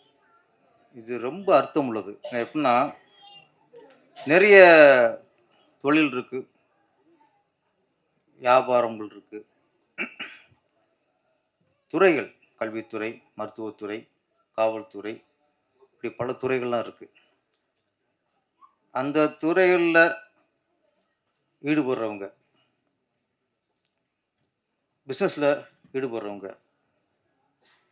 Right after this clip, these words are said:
இவங்கள-, இவங்களுக்கும் கலைத்துறையில, அதுவும் சினிமா துறையில ஈடுபடுறவங்களுக்கும் என்ன வித்தியாசம் அப்படின்னா, யார் ஒருவர் சினிமா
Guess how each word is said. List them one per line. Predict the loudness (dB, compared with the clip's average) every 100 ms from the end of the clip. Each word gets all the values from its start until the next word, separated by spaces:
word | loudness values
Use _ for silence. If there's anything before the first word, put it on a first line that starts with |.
| _ _ _ _ _
இவங்கள-, | -8 -4 -2 -2 -4 _ _ _ _ _ _ _ _ -8
இவங்களுக்கும் | -2 4 6 4 0 -8 -10 -14 -12 -12 -14 _ _ _
கலைத்துறையில, | 2 2 2 -2 0 2 2 0 -2
அதுவும் | -6 -8 -6
சினிமா | -2 2 2
துறையில | 0 -6 -6 -8 -8
ஈடுபடுறவங்களுக்கும் | -8 -6 -6 -8 -10 -10
என்ன |
வித்தியாசம் | -12 -8 -8 -8 _ _
அப்படின்னா, | -18 -16 -16 -20 _ _ _ _ _ _ _ _ _ -4
யார் | 4 8 8
ஒருவர் | 8 4 0 -2 -12 _ _ -12 -10 -10
சினிமா | -10 -6 4